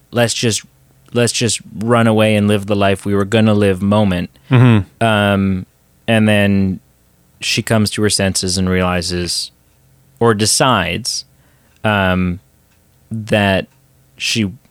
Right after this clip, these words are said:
Speaker 1: she wants to stay with the family she has. 'Cause really, I mean, she, she didn't have to, right? Oh, we could, we could argue all day whether that was the right thing to do or the wrong thing to do.
Speaker 2: Mm-hmm.
Speaker 1: We can argue whether, you know,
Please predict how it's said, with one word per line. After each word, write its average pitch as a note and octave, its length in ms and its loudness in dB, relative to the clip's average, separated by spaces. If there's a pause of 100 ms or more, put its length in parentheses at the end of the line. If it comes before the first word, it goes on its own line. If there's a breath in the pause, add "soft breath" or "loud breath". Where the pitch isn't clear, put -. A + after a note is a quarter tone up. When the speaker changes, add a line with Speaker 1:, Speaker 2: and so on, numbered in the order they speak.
(400)
Speaker 1:
she - 180 -6
wants C#3 420 0
to - 200 -6
stay A#2+ 220 0
with A2 120 0
the G#2+ 80 -6
family F#2+ 340 -2
she - 160 -8
has. E2+ 280 -12 (260 loud breath)
'Cause A3 200 -2
really, D4 320 2
I F#3+ 100 2
mean, F3 320 2
she, - 320 -2 (240)
she - 200 -2
didn't C4+ 160 0
have - 440 -4
to, - 260 -10 (460 soft breath)
right? C3 280 0
Oh, E3 100 2
we G#3+ 160 4
could, G3+ 180 0
we G#3 160 2
could G#3 140 2
argue F3+ 340 2
all E3 160 4
day D3+ 200 2
whether C#3+ 280 4
that C3 160 4
was A2 120 0
the A2+ 100 0
right B2+ 260 2
thing C#3 180 2
to A#2+ 80 0
do A#2+ 300 2
or G2+ 160 -2
the G2 100 -2
wrong B2 340 2
thing A#2 220 0
to A2 100 -4
do. G#2+ 380 0 (180 loud breath)
Speaker 2:
Mm-hmm. A#2+ 220 2
Speaker 1:
We B2 100 2
can B2 140 0
argue A2+ 680 2 (340 soft breath)
whether, A2 1080 2 (340)
you C#3+ 160 0
know, G#2 360 0